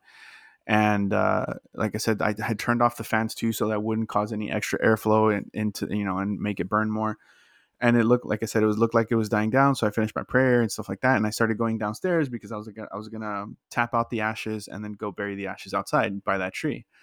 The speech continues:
Um, and all of a sudden, I go downstairs and I go into the living room downstairs,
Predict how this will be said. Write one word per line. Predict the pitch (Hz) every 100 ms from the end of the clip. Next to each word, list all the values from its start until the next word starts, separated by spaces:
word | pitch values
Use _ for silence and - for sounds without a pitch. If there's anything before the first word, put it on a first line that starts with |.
| - - - _ _ -
Um, | 120 113 107 101 98 - _ _ _ _
and | 117 120 113 113 110 110 107 - - _ _ _ _ _ _ _ -
all | 131
of |
a | 131
sudden, | 143 127
I |
go | 117 123
downstairs | 120 110 - 147 139 127 123 - - -
and | 107
I | 110
go | 123
into | 127 -
the | 107
living | 120 170
room | 147 110
downstairs, | 104 104 - 110 104